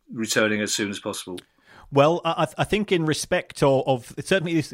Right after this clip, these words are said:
Speaker 2: this was a, this was a, an article in the Mail a couple of days ago, um, where some of the League cl-, Two clubs felt that actually the costs of putting on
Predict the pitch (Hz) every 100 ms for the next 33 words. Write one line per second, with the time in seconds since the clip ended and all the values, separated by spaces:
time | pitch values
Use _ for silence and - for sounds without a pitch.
0 | - 151 - 135 143 127 131 147 - 131
1 | 123 113 - - 120 151 156 - - 139
2 | 135 135 127 127 123 117 117 139 147 110
3 | 110 120 - 110 139 156 160 117 117 60
4 | 123 - - - - 123 131 135 139 131
5 | 135 135 131 - - 160 160 - 127 123
6 | 123 113 - - - 139 131 - 131 131
7 | - - 135 135 - - - 139 151 -
8 | 135 131 120 - 175 151 - - 131 -
9 | 160 - 127 147 170 107